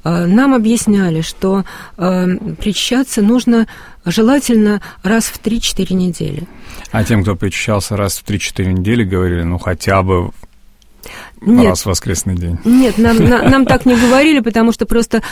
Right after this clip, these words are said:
Speaker 1: было совершенно очевидно, что, э, в большинстве своём мы не соберёмся. Ну, в смысле, мы внутренне не сконцентрируемся,
Speaker 2: Мгм.
Speaker 1: не соберёмся без вот этого необходимого там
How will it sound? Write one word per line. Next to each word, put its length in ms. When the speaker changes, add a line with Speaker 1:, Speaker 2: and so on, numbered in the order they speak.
Speaker 1:
было 160
совершенно 380
очевидно, 600
что, 380
э, 320
в 140
большинстве 480
своём 420
мы 300
не 140
соберёмся. 680
Ну, 120
в 60
смысле, 280
мы 200
внутренне 480
не 100
сконцентрируемся, 880
Speaker 2:
Мгм. 80
Speaker 1:
не 60
соберёмся 640
без 180
вот 160
этого 260
необходимого 880
там 320